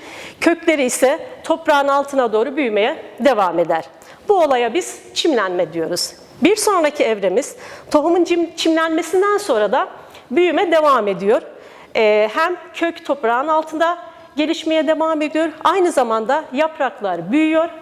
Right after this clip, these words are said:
ve kendi besinini yapacak duruma geliyor. Hatırlarsanız, e, hayvanlar besinlerini dışarıdan hazır alıyordu, bitkiler ise kendi besinlerini kendileri yapıyordu. Genç bitki durumuna gelen tohumumuz artık kendi bitki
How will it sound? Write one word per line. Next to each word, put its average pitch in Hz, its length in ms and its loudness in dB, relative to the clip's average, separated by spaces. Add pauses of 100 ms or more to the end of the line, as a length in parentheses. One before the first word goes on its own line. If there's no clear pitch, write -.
ve 302 80 0
kendi 311 360 -2
besinini 262 420 2
yapacak 233 460 -2
duruma 247 240 0
geliyor. 180 360 -2 (580)
Hatırlarsanız, 320 960 0 (320)
e, 208 180 2
hayvanlar 302 640 0 (340)
besinlerini 269 520 0
dışarıdan 202 460 -2
hazır 220 260 -2
alıyordu, 311 480 0 (300)
bitkiler 233 380 2
ise 381 240 -4
kendi 339 300 -2
besinlerini 269 540 -2
kendileri 277 500 0
yapıyordu. 180 500 -2 (580)
Genç 311 340 2
bitki 277 500 0 (160)
durumuna 233 400 2
gelen 190 380 0
tohumumuz 269 460 0 (100)
artık 302 380 -2
kendi 302 320 -2
bitki - 240 -16